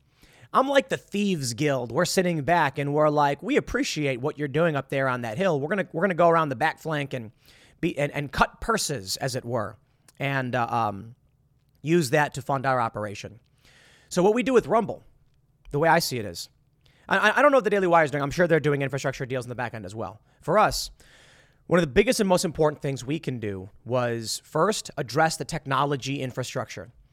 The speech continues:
The fear is that these big companies will cut you off, and we still have many of these fears because we have tethers to some big tech Silicon Valley garbage. Well, we wanna host people we wanna host, and we have conversations.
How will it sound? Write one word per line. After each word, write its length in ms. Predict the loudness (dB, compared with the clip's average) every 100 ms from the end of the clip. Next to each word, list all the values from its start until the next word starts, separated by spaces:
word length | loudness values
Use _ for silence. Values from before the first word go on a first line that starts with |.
| _ -10
The 100 | -8
fear 340 | -4 -2 0
is 80 | 2
that 140 | 0
these 120 | 0 0
big 220 | 0 0
companies 400 | 0 0 -2 -2
will 80 | -2
cut 300 | -2 -4 -4
you 120 | -2
off, 180 | -4 -4
and 100 | -6
we 40 |
still 220 | -2 2
have 100 | 2
many 160 | 0 -4
of 60 |
these 160 | -4 -6
fears 300 | -2 -2 -2
because 320 | -4 -4 -4
we 140 | -4 0
have 300 | 0 0 0
tethers 560 | 2 2 2 -4 -8 -6
to 220 | 0 0
some 220 | 0 -4 -4
big 240 | -6 -4
tech 160 | -6 -4
Silicon 320 | -6 -6 -6
Valley 220 | -6 -6
garbage. 600 | -2 -2 -2 -8 -12 -14 _ -20 _ -20 -20 -4
Well, 180 | 0 2
we 160 | 4 4
wanna 220 | 6 6
host 300 | 4 4 0
people 180 | -4 0
we 80 |
wanna 160 | 0 0
host, 220 | 0 -2
and 20 |
we 60 | -4
have 80 | -4
conversations. 800 | -2 -2 -2 -2 -2 -4 -8